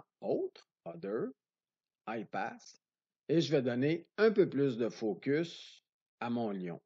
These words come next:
Je vous dirais que d'habitude, ça joue entre un point deux et un point cinq, dépendant des images.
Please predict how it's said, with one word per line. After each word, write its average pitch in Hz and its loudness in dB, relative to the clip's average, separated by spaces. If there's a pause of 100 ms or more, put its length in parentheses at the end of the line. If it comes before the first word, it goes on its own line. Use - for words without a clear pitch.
(520)
Je 98 -12
vous 101 -4
dirais 143 2
que 220 4
d'habitude, 143 2
ça 127 0
joue 123 2
entre 131 -2
un 151 2
point 156 0
deux 135 4
et 143 4
un 120 0
point 110 -4
cinq, 139 -2
dépendant 110 -2
des 92 -6
images. 90 -8